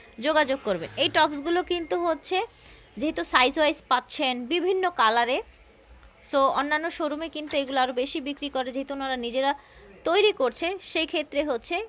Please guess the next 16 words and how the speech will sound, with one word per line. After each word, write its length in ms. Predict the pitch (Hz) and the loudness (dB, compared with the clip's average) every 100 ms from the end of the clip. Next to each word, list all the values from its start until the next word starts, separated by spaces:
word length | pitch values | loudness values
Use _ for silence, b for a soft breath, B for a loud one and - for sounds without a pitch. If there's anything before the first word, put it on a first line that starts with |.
| - | -8
ওয়েস্টার্ন 400 | 214 277 339 302 | -6 -4 -2 -4
লুকের 260 | 277 269 262 | -4 -4 -2
এই 80 | 262 | -2
টপসগুলো 500 | 247 233 240 233 330 | -2 -4 -6 -10 -10
একটু 200 | - - | -10 -6
কম 280 | 254 254 254 | -4 -4 -2
রিজনেবলে, 560 | 254 240 247 240 269 440 - | -4 -4 -6 -6 -6 -8 -8
মানে 140 | 214 220 | -6 -6
হচ্ছে 260 | - 233 - B B 247 | -4 -6 -6 B B -14
একটু 160 | - | -4
কমেই 320 | 302 330 392 | 2 4 4
কিন্তু 280 | 392 339 480 480 | 0 0 0 2
পেয়ে 180 | 381 359 | 2 2
যাচ্ছেন 340 | 220 - 190 170 - | 2 0 -8 -12 -6
অন্যান্য 320 | 269 285 277 | -4 -2 -4
শোরুমের 380 | 285 277 254 247 | -4 -2 -2 -4